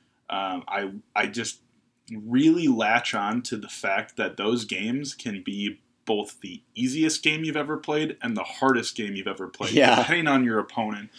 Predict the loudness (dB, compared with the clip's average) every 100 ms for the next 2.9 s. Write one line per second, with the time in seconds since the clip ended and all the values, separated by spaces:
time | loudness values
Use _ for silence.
0 | -20 -6 -6 0 4 4 4 2 2 2
1 | 0 -4 -6 -4 -4 -6 -6 -4 -4 -4
2 | -4 -2 -4 -4 -8 -16 -16 -16